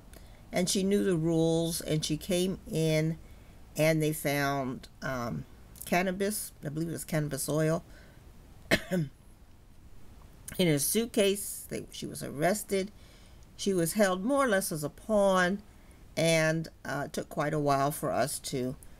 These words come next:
get her out. She had long braids when she was arrested, and then when she left, she cut them off.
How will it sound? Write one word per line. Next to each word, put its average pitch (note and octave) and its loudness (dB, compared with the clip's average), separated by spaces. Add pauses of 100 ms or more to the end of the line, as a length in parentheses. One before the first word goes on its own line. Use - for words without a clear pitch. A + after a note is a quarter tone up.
(140)
get D3 4
her D3+ -2 (120)
out. F3 -2 (500)
She C#3 -6
had D3 -2 (240)
long E3+ 4
braids E3 0
when D3+ -4
she D#3+ -10
was C#3 -10
arrested, G3 0 (1900)
and F#3 2
then D#3+ 4
when D3 -2
she - -8
left, C3+ -4 (260)
she - -6
cut - -8 (100)
them - -6 (100)
off. - -6